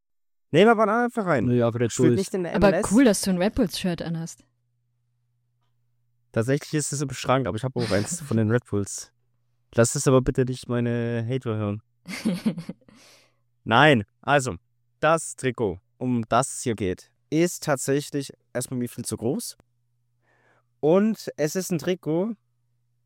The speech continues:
Speaker 1: wo man sich die Frage stellt, ob oder was die Trikotdesigner eigentlich genommen haben, um sowas zu, abzusegnen. Sieht absolut insane aus. Also das ist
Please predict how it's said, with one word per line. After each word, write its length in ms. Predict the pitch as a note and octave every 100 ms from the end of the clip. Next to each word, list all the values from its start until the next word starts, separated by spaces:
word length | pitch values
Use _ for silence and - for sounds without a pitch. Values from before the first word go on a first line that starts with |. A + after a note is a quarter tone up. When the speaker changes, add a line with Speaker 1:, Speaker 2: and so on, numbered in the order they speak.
| _ _ -
Speaker 1:
wo 80 | C#3+
man 100 | D3+
sich 160 | D3
die 80 | C#3
Frage 380 | - B2+ D#3+ G3
stellt, 600 | - C3 C#3+ F3 - - _ _ _ _ _ _ _ C#3
ob 260 | E3+ _ - _ -
oder 340 | C3+ A#2+ A#2
was 460 | A#2+ D#3+ - - - _ _ -
die 120 | B2+
Trikotdesigner 800 | - D#3+ C#3+ C3 - B2 C3+ C3
eigentlich 360 | A2+ B2 - -
genommen 380 | A2+ B2+ D3+ A#2
haben, 380 | G#2+ B2+ C#3 - _ _ _
um 160 | B2
sowas 360 | A#2+ C3 C3+ -
zu, 120 | - -
abzusegnen. 840 | C3 C3 - A#2 A2 - G#2+ G#2+ - _ _ _ _ _ _ _ _
Sieht 480 | - D#3 F3 - - _ - -
absolut 640 | - - - D3 D3+ -
insane 540 | C#3 - - D3 F3 G#2
aus. 380 | C#3+ F3 - - -
Also 280 | - B2 C#3+
das 200 | C#3 C3
ist 300 | D3+ C#3+ -